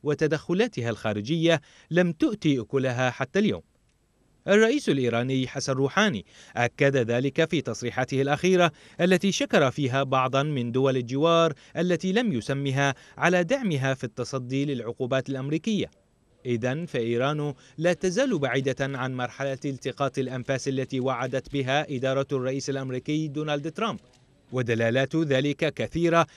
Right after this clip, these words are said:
بحسب مجلة فورن بوليسي التي أوضحت في تقرير لها أن استراتيجية الضغط الأقصى على إيران ربما نجحت في تحقيق هدفها المتمثل في إلحاق الضرر بالاقتصاد الإيراني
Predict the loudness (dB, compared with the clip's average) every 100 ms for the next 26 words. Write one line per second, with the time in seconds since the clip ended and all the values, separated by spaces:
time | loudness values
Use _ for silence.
0 | -4 0 0 0 0 2 2 2 2 2
1 | 2 0 0 -2 0 -2 -2 0 0 0
2 | 0 0 -2 -6 -8 0 2 2 0 -2
3 | 0 0 0 -4 -6 -6 -6 -4 -2 0
4 | 0 -2 0 -2 -4 -10 -4 -2 -2 -4
5 | -2 0 0 -2 0 2 0 -2 -2 -4
6 | -4 -6 -6 -6 -2 0 0 0 -2 -2
7 | 0 2 2 2 -4 _ _ -2 0 2
8 | 2 2 -2 -2 -2 0 -2 -2 -8 -8
9 | -10 -6 -6 -2 -2 -2 -2 -4 -4 -2
10 | -2 -2 -4 -4 -4 -2 2 2 0 -2
11 | -10 -2 2 2 0 -2 -4 -2 -2 0
12 | 0 0 0 -2 -4 -6 -8 -4 -2 0
13 | 2 2 2 0 -2